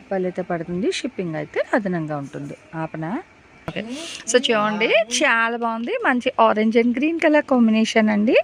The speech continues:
ప్రతిదీ కూడా మంచి మంచిగా చాలా డిఫరెంట్గా అయితే ఉంది. ఎల్లో మ్యాంగో బుట్టి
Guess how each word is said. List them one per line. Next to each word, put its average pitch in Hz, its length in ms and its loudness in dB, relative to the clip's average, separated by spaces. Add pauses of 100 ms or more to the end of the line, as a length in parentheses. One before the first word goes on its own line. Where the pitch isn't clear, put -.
(500)
ప్రతిదీ 247 520 2
కూడా 233 220 6
మంచి 240 260 4
మంచిగా 220 400 4 (160)
చాలా 240 400 4
డిఫరెంట్గా 208 640 0
అయితే 190 240 0
ఉంది. 196 180 0 (160)
ఎల్లో 214 180 6 (120)
మ్యాంగో 196 320 0
బుట్టి 196 160 0